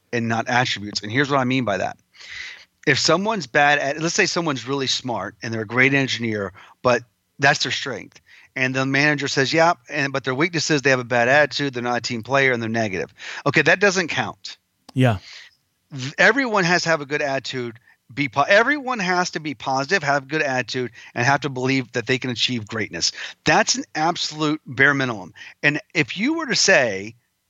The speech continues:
Speaker 1: Richard, think of the organization you work with. If you said the number one requirement for you to have this job is you have to have a positive attitude, you have to have a belief system that you can do better than what you're doing, and you have to desire to be better.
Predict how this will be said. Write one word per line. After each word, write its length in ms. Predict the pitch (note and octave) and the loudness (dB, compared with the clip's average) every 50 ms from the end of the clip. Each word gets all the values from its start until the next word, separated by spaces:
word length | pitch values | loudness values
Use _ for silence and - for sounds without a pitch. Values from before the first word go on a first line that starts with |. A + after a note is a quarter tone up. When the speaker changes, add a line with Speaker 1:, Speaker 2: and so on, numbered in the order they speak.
| _ _ - | _ _ -2
Speaker 1:
Richard, 320 | C#3+ D3 - F3+ E3 - | -2 0 0 -2 -4 -2
think 160 | A3 A#3+ C4 | -4 -4 -4
of 60 | F4 | -4
the 60 | F4 - | -4 -2
organization 480 | G#4 G3 F3+ E3 D#3 - D3 - - | -2 -2 -2 0 -2 0 0 -2 -2
you 40 | C3+ | -4
work 140 | C3 A#2+ G#2 | -4 -6 -6
with. 120 | G#2+ G2+ | -8 -10
If 100 | A2 B2 E3 | -8 -6 -2
you 140 | A#3 C4 | 0 2
said 360 | A#3+ - A#3 F#3 D3+ C#3+ C#3 - - - - - _ _ - | 4 4 4 4 4 2 0 -4 -12 -20 -20 -20 _ _ -2
the 100 | C#3 C3 | 0 2
number 200 | D3 F3+ A3 A#3+ | 2 2 0 0
one 160 | B3 C4 B3+ | -4 -6 -6
requirement 500 | B3 G#3+ - F#3 F3 D#3+ C#3 B2 B2+ A2+ | -6 -4 0 2 2 2 2 -2 -6 -8
for 100 | - C3 | -8 -8
you 160 | B2+ D3 E3 | -6 -2 0
to 60 | D3+ | 0
have 200 | B2 C#3 D3 D3 | 2 2 0 0
this 160 | D3+ D#3+ C3+ - | -2 -4 -4 -4
job 260 | - B2 A2+ A2 A2 | -2 -4 -4 -4 -4
is 80 | A#2 | -2
you 60 | B2 C#3 | 0 0
have 60 | C3 | 0
to 40 | C#3 | 0
have 60 | A#2 | -2
a 60 | A2+ | 0
positive 380 | A#2 C#3 D3 E3+ F#3+ G#3+ G#3 F3+ | 2 2 4 4 4 4 4 4
attitude, 380 | C#3+ B2 G#2+ - A2 A#2+ D3+ - _ _ _ _ _ _ - - - _ _ _ _ _ _ - | 2 0 -2 -6 -10 -12 -12 -14 _ _ _ _ _ _ -20 -20 -20 _ _ _ _ _ _ -6
you 140 | C#3 D3 | 0 2
have 160 | C#3 C#3+ C#3 - | 4 4 4 4
to 60 | C#3+ | 2
have 160 | C#3 C#3 B2+ | 2 2 0
a 40 | B2+ | 0
belief 360 | A#2+ B2 C#3 D3 F#3 G#3 G3 | -4 -2 0 2 2 2 2
system 300 | - G#3+ G3 - G3 F3 | 0 0 -2 -2 -2 -2
that 120 | E3+ D#3+ | -2 -2
you 140 | D3+ D3+ D#3 | -2 -4 -6
can 160 | - D3 C3 | -4 -4 -2
do 160 | C3 C#3+ E3+ F3 | -2 -2 -2 2
better 240 | C#3 D#3+ E3+ F#3 | 2 4 4 4
than 120 | F3 D#3+ D#3 | 2 2 0
what 140 | D#3+ D3+ D3+ | 0 -2 -2
you're 100 | D3+ D3 | -2 -2
doing, 320 | C3+ C#3 C#3 C#3+ C#3+ C#3+ | 0 0 0 0 0 -2
and 160 | C3 B2 C3 | -2 0 2
you 60 | B2+ | 4
have 120 | C3+ C#3+ B2+ | 4 2 2
to 100 | C3 A#2+ | -2 -6
desire 420 | A2+ A#2 B2 A#2 C#3 C#3 D3+ E3+ | -6 -4 -2 2 2 4 4 4
to 80 | F3 D#3 | 2 0
be 160 | C3+ D3 D3+ | -2 -6 -8
better. 400 | C3+ A#2+ G#2+ E2+ D#2+ - A2 - | -4 -4 -4 -4 -4 -8 -12 -18